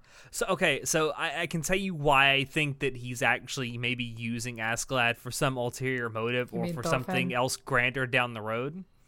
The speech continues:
Speaker 1: Um, uh, no. <laughs> Um,
Speaker 2: What?
Speaker 1: um,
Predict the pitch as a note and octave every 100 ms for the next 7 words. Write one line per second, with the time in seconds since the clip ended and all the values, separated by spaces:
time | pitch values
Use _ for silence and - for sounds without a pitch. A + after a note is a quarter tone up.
0 | _ - - C3+ B2 A2 G2+ - _ -
1 | A#2+ - C3 B2 G#2 G2+ - - - C3+
2 | - E5 D5+ C3+ C#3+ C#3 - F#3 F3+ -
3 | D3 C#3+ A#2 A2